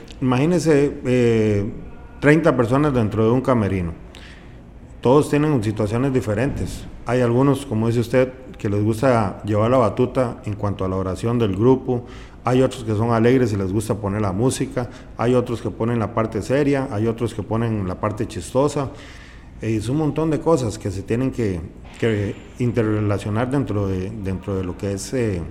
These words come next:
el camerino. Y ahí, de, eh, por ejemplo, eh, puede ser vacilón, eh,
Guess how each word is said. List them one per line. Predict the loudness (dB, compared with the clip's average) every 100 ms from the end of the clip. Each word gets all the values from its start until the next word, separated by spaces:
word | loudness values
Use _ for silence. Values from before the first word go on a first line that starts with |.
| -10 -10
el | -4
camerino. | -2 0 0 -2 -6 -12 -18 -18 -18 -20 -20 -20 -20 -20 -20 -16 0
Y | 6 8
ahí, | 8 6 6 2 0 -4 -14 -18 -18 -20 -20 -20 -10
de, | -2 2 2 2 0 0
eh, |
por | 0 0
ejemplo, | 2 4 6 4 2 -4 -14 -10 0
eh, | 2 4 4 2 0 -6 -12 -6
puede | 2 4 6
ser | 6 4
vacilón, | 4 2 4 4 6 6 6 4 2 -2 -2
eh, | 0 2 2 2 2 2 0